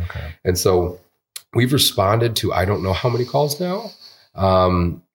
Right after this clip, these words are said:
Speaker 2: the last one was, uh, the one that I did last week was a veteran that had threatened to kill himself, was inebriated, called a friend, told his friend he was gonna do it. His friend reached out to me, and then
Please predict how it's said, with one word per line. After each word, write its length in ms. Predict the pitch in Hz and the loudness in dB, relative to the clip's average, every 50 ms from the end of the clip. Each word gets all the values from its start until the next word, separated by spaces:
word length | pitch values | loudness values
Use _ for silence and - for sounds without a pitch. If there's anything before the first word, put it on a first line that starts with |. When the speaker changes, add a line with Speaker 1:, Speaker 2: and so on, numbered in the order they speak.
| - | -4
Speaker 2:
the 100 | - 95 85 | -2 0 2
last 360 | 90 95 98 101 101 - - | 2 2 2 0 -2 -2 -2
one 280 | 120 113 117 127 135 113 | 0 0 2 2 2 2
was, 380 | 98 92 90 90 - - - _ _ _ _ _ _ _ - | 0 0 0 -2 -6 -6 -10 _ _ _ _ _ _ _ -6
uh, 380 | 87 87 87 87 87 85 85 | -4 -2 0 0 0 0 -2
the 140 | 80 78 90 | -4 -2 0
one 200 | 90 98 101 101 | 2 2 4 4
that 100 | 104 98 | 4 2
I 80 | 95 92 | 2 2
did 160 | 98 101 90 | 2 0 0
last 380 | 87 87 92 95 95 - - - | 0 -4 -2 -4 -2 -4 -2 -2
week 220 | 95 101 107 - | -2 -2 -2 -2
was 100 | 95 85 | -4 -4
a 60 | 92 87 | -4 -4
veteran 400 | 87 92 92 95 95 95 98 95 | -2 -2 0 2 2 2 2 2
that 160 | 92 92 - | 0 0 -2
had 160 | 85 80 - | -4 -8 -4
threatened 320 | - 98 95 92 85 92 | -2 -2 0 0 -2 -6
to 40 | - | -6
kill 140 | - 92 95 | -4 -4 -2
himself, 600 | 95 95 - - 98 95 90 92 92 90 - - _ _ _ _ _ _ _ - | -2 0 0 0 2 2 0 0 -2 -4 -10 -18 _ _ _ _ _ _ _ -4
was 220 | 90 87 82 82 | -2 -2 0 0
inebriated, 960 | 82 82 85 92 95 92 92 92 92 92 90 90 87 87 90 87 85 87 - _ _ _ _ _ - | -2 0 0 2 0 2 2 2 2 2 2 0 0 0 0 0 -2 -6 -12 _ _ _ _ _ -18
called 340 | - - - 98 98 98 92 | -10 -2 0 2 2 2 0
a 40 | 78 | -2
friend, 580 | - - - 95 92 90 90 90 90 85 - - _ | -4 0 0 2 2 2 2 2 0 -2 -4 -8 _
told 220 | - 104 98 92 | -2 -2 -2 0
his 120 | 95 85 - | -2 -6 -6
friend 280 | - - 95 95 92 | -2 0 0 2 2
he 60 | 90 90 | 2 0
was 100 | 87 87 | 0 0
gonna 180 | 92 90 90 87 | 0 0 0 0
do 260 | 80 87 90 87 90 | 0 0 0 2 2
it. 100 | 87 85 | 0 -2
His 140 | 87 80 - | -2 -6 -8
friend 280 | - - 101 95 95 92 | -4 -2 0 0 2 2
reached 260 | 92 87 82 - - | 0 0 -2 -2 -2
out 220 | 92 90 90 - | -2 -2 -2 -4
to 80 | - 87 | -6 -6
me, 380 | 85 85 85 85 85 82 82 - _ _ _ _ _ _ _ - | -4 -4 -2 -2 -2 -2 -4 -6 _ _ _ _ _ _ _ -6
and 280 | - 82 85 85 85 90 | -4 -2 -2 0 2 2
then 460 | 87 87 87 87 87 87 85 85 | 2 4 2 2 0 0 -2 -4